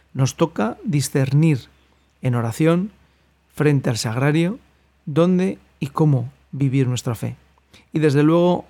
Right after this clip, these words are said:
tenemos una doble responsabilidad, y es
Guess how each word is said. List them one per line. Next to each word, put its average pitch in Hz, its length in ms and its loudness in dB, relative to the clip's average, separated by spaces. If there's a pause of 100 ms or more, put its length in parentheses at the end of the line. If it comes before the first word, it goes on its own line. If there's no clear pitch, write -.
(340)
tenemos 143 420 0
una 147 160 2
doble 156 280 2
responsabilidad, 127 800 0 (560)
y 139 120 0
es - 280 -2